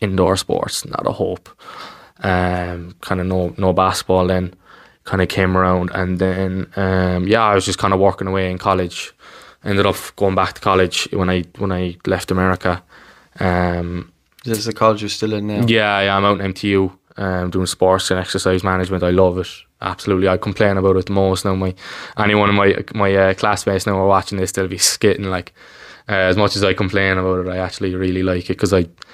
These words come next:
Speaker 1: I've, in America, I did, uh, just ordinary business, like, and I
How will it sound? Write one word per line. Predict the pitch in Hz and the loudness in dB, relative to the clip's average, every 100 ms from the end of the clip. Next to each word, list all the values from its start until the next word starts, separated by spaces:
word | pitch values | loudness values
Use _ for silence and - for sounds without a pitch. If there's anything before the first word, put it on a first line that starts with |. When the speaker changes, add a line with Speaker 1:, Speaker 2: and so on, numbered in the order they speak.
| - - | -20 -2
Speaker 1:
I've, | 101 85 - - | 0 0 -4 -4
in | 104 | 0
America, | 98 95 92 98 | 2 2 2 0
I | 90 87 | 0 -2
did, | - 95 - _ _ - | -2 -4 -4 _ _ -2
uh, | 95 90 85 85 - _ _ - | 0 0 -2 -8 -12 _ _ -6
just | 98 90 - | -4 -4 -2
ordinary | - 95 92 90 90 | 2 4 4 0 -2
business, | 90 87 90 - | -2 -2 -4 -4
like, | 92 90 | -4 -4
and | 92 | -6
I | 90 87 | -6 -8